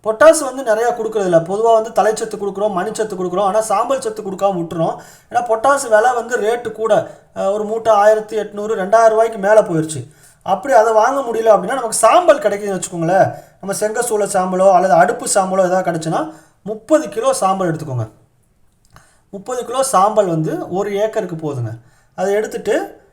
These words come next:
செடிக்கு அருகில் அந்த சாம்பலை தூவி விட்டுலாம். தூவி விட்டுட்டு நீங்க தண்ணி பாய்ச்சலாம். அப்படி பாய்ச்சினாலும் அந்த சாம்பல் சத்து கிடைக்கும்.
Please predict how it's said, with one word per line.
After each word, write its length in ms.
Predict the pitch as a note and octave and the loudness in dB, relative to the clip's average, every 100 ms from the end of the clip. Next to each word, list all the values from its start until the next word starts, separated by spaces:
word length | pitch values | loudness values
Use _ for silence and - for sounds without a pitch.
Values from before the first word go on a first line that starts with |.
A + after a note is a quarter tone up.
| _ _ | _ _
செடிக்கு 340 | - C4+ D#4+ D4 | -4 0 0 6
அருகில் 280 | A3+ A#3 A#3+ | 6 6 0
அந்த 140 | A3 | -2
சாம்பலை 360 | - G3+ A3+ A3+ | 2 2 2 0
தூவி 220 | - A#3+ G#3+ | -2 -6 -6
விட்டுலாம். 320 | D#3+ D3 B2+ | -4 -6 -8
தூவி 220 | - C4+ | -8 -6
விட்டுட்டு 300 | B3 A3+ C4+ | -6 -8 -10
நீங்க 140 | B3 G3 | -10 -6
தண்ணி 200 | F3 F#3+ | -6 -4
பாய்ச்சலாம். 380 | E3 D3+ C3 - _ _ _ | -4 -4 -8 -12 _ _ _
அப்படி 260 | F#3+ A3 C4+ | -4 -2 0
பாய்ச்சினாலும் 520 | A3+ A3+ A#3 G#3 C4+ | 4 4 2 -4 -4
அந்த 120 | C4 | -4
சாம்பல் 400 | - G#3 A#3 C4 - | -2 0 0 -4 -6
சத்து 180 | G3 | -8
கிடைக்கும். 400 | G3 D#3+ C#3+ C3 | -2 -2 -2 -8